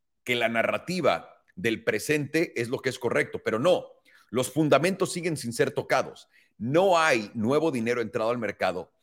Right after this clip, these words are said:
no hay más riqueza siendo creada fuera de la riqueza que ya existe y de aquellos pocos que obtienen beneficios de esto, no hay más. Y esto quiere decir para mí, en mi opinión personal, la de su tío Salo,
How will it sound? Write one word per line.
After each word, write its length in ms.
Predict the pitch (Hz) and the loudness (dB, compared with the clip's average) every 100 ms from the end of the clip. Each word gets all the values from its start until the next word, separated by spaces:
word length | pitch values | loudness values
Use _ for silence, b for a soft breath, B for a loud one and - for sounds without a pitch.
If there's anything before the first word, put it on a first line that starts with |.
| _ _ | _ _
no 340 | - 135 190 170 | -2 2 4 4
hay 240 | 151 131 - _ | 4 2 -4 _
más 260 | - 123 151 | -4 0 0
riqueza 460 | 147 135 135 123 113 | 0 -2 -4 -4 -8
siendo 340 | 113 113 107 | -8 -4 -4
creada 560 | - 104 90 98 113 - _ _ _ _ | 0 2 2 0 -2 -8 _ _ _ _
fuera 360 | - 143 160 160 | -6 0 4 4
de 100 | 127 | 4
la 180 | 107 | 2
riqueza 420 | 98 95 92 123 123 | 0 -4 -6 -8 -6
que 140 | 95 | -2
ya 100 | 107 | -2
existe 580 | 117 - 131 104 - 90 | -2 -4 -8 -6 -6 -6
y 120 | 101 | -6
de 80 | 90 | -6
aquellos 420 | 87 151 147 143 | -2 -2 -2 -4
pocos 380 | - 135 104 95 | -4 -4 -4 -6
que 120 | 90 | -4
obtienen 500 | 87 - 120 113 90 b b - | -4 -4 -2 -2 -4 b b -4
beneficios 580 | 107 107 - 143 135 101 | -2 -2 -6 -6 -6 -4
de 140 | 101 | -4
esto, 460 | 120 113 - 101 - _ _ _ _ - | -2 -2 -2 -4 -6 _ _ _ _ -6
no 340 | 110 165 175 | 4 4 6
hay 160 | 180 170 | 4 4
más. 600 | 123 165 - - - _ _ _ _ _ _ _ | 4 2 2 -8 -20 _ _ _ _ _ _ _
Y 100 | 101 | 2
esto 240 | 131 175 | 2 2
quiere 200 | 139 170 | 4 4
decir 340 | 170 - 165 - | 4 0 -4 4
para 200 | 113 101 | 4 4
mí, 460 | 107 202 175 123 104 | 2 0 0 -2 -4
en 220 | 98 104 | -4 -2
mi 160 | 175 | 0
opinión 560 | 226 - 160 131 123 104 | 2 2 -2 -2 -2 0
personal, 580 | 117 - 123 73 82 - _ | -2 -2 -4 -4 -6 -10 _
la 140 | 73 | -12
de 100 | 80 | -12
su 100 | - | -14
tío 180 | _ 123 | _ -8
Salo, 400 | 131 107 76 - | -2 -2 -2 -8